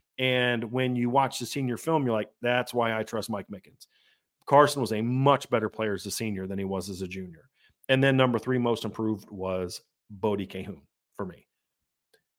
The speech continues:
Last two, gonna have some fun with this. Number one, guys, the two guys that, that you think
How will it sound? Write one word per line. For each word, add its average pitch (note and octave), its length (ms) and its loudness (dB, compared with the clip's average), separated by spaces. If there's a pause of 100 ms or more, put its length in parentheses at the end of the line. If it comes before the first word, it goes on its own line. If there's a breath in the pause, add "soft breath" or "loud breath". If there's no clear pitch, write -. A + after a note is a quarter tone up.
(520)
Last D3+ 320 6
two, A2 380 2 (240)
gonna B2 120 2
have A#2 140 0
some A2 100 -10
fun A2 200 0
with F2 100 -6
this. F#2 220 -6
Number D3+ 180 4
one, A2 300 4 (320)
guys, E3+ 500 6
the C3 120 0
two A3 200 0
guys C#3+ 400 4
that, A#2+ 260 -6
that A#2+ 200 0
you E3 180 4
think D3 420 0